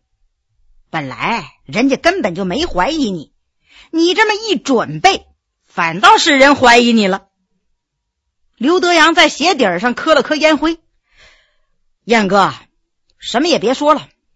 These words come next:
我当年也不是孬种，不过我不能总守在这儿，那样会招人疑心的。天明我还得去邯郸城呢，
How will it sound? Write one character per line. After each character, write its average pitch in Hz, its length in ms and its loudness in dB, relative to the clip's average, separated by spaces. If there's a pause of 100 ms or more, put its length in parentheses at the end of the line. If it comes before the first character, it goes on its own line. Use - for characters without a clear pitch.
(400)
我 180 220 -4
当 403 260 2
年 349 240 2
也 202 140 0
不 311 220 -6
是 302 100 -4
孬 339 220 4
种， 196 340 -6 (640)
不 247 160 -6
过 226 340 0 (280)
我 214 160 0
不 277 100 0
能 269 220 4
总 285 180 2
守 170 300 -8
在 185 100 -4
这 247 80 0
儿， - 160 -4 (460)
那 294 180 2
样 160 200 -6 (180)
会 220 160 -4
招 302 200 0
人 269 200 4
疑 247 100 -2
心 330 260 0
的。 - 80 -2 (840)
天 247 240 0
明 202 320 -2 (160)
我 180 80 -6
还 247 180 -6
得 262 120 -2
去 247 120 -6
邯 269 240 0
郸 320 160 2
城 214 240 -2
呢， 294 100 -4